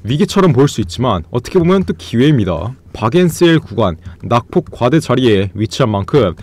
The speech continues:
지금 자리에서 정확한 매집 단가만 잡아가신다면 앞으로의 반등 위치에서 여러분들의 수익을 극대화할 수 있다.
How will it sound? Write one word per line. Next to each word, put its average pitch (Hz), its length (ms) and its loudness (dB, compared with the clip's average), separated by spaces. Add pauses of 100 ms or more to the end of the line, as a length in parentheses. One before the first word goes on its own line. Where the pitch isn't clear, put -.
(160)
지금 165 360 2
자리에서 143 560 2
정확한 135 840 0
매집 107 280 -2
단가만 110 640 -2 (280)
잡아가신다면 113 1000 -2
앞으로의 139 420 0
반등 135 300 0
위치에서 156 600 2 (400)
여러분들의 120 400 0
수익을 120 640 2
극대화할 117 560 -2
수 - 140 -6
있다. 101 360 -2